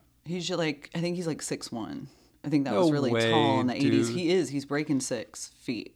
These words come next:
Speaker 1: And so
Speaker 2: Uh,
Speaker 1: they talk
Speaker 2: how
Speaker 1: about
Speaker 2: tall?
Speaker 1: with his hair, he
Speaker 2: Mm.
Speaker 1: would be, like, six five. <laughs>
Speaker 2: No.
Speaker 1: Or six.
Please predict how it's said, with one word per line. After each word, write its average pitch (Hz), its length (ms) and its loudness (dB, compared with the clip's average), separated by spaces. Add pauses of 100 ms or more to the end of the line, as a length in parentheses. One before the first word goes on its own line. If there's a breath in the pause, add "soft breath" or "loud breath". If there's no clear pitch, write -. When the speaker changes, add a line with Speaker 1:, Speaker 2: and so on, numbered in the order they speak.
Speaker 1:
And 127 100 -4
so 135 80 -6
Speaker 2:
Uh, - 20 -4
Speaker 1:
they 131 100 -4
talk 127 180 -4
Speaker 2:
how 147 80 -2
Speaker 1:
about - 100 -2
Speaker 2:
tall? 165 100 2
Speaker 1:
with - 80 -2
his - 100 -8
hair, 135 460 -6 (240)
he 165 60 -10 (140)
Speaker 2:
Mm. 107 40 -6
Speaker 1:
would 107 160 -10
be, 117 120 -10
like, 101 280 -12
six - 260 -14
five. - 340 -12 (120)
<laughs> - 340 0 (220)
Speaker 2:
No. 190 220 -6
Speaker 1:
Or 147 60 -4
six. - 300 -12